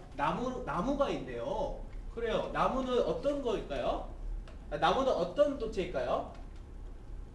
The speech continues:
그쵸, 나무는 전류가 안 흐르기 때문에 부도체에다가 했음-, 부도체에다가 해야 돼요. 아, 노홍철 학생 발표하는 동안 집중해줘서 정말 고마워요.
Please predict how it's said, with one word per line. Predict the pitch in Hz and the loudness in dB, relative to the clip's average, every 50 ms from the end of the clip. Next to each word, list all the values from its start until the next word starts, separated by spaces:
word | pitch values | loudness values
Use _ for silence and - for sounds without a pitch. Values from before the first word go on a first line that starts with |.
| - - - - - - - - - - | -12 -10 -10 -10 -10 -10 -10 -10 -6 -4
그쵸, | 214 226 220 226 233 190 | -4 -2 0 0 0 2
나무는 | 147 147 170 180 208 208 214 214 - | 4 4 4 4 2 0 0 0 0
전류가 | - 156 143 160 175 - - | -2 -2 -2 -2 -2 -4 -4
안 | - 131 | -4 -4
흐르기 | 156 175 180 180 185 - | -2 -2 -2 -2 -2 -4
때문에 | 170 156 147 - 123 135 226 277 269 - - - - - - - - | -4 -4 -4 -2 -2 0 0 0 -2 -4 -10 -12 -14 -14 -16 -12 -10
부도체에다가 | - 160 - 285 - - - 269 269 247 233 226 214 - 156 160 160 147 143 147 156 151 - - - - - - | -8 -6 -4 -4 -4 -4 0 4 6 8 8 6 4 2 2 0 -2 -2 -2 -2 -2 -2 -6 -10 -12 -14 -12 -12
했음-, | 214 214 - 208 196 196 - - - - - - | -10 -8 -6 -6 -6 -6 -6 -8 -10 -10 -8 -4
부도체에다가 | - 170 233 240 240 - 214 196 185 170 165 | 2 4 4 4 4 4 0 0 0 0 0
해야 | 180 185 180 - | 0 0 0 0
돼요. | 160 147 135 131 139 - - - - - - - - - - - - - - - - - - - - - - - - | -2 0 0 0 0 0 -2 -4 -6 -8 -8 -8 -8 -6 -6 -8 -8 -8 -10 -12 -12 -12 -12 -10 -10 -10 -10 -8 -6
아, | 131 135 135 - - - - - - - - - - - - - | -4 -4 -4 -4 -6 -8 -8 -10 -10 -12 -10 -10 -10 -8 -4 -2
노홍철 | 147 175 202 220 - 226 214 | 0 0 0 0 0 2 2
학생 | 208 214 - 208 202 208 196 - - - - - | 2 2 0 0 0 0 0 -2 -4 -6 -6 -4
발표하는 | 175 170 165 185 202 208 208 | -2 -2 2 4 4 4 4
동안 | 202 180 170 175 175 | 4 0 0 0 -2
집중해줘서 | - - - 175 190 190 175 165 156 165 156 | -2 -4 -2 0 0 0 0 -2 -2 -4 -4
정말 | 151 143 151 165 156 - | -2 -2 0 0 -2 -2
고마워요. | - 143 151 143 131 120 117 131 - 262 - - - - | 0 0 2 4 4 4 4 4 4 4 2 0 -6 -8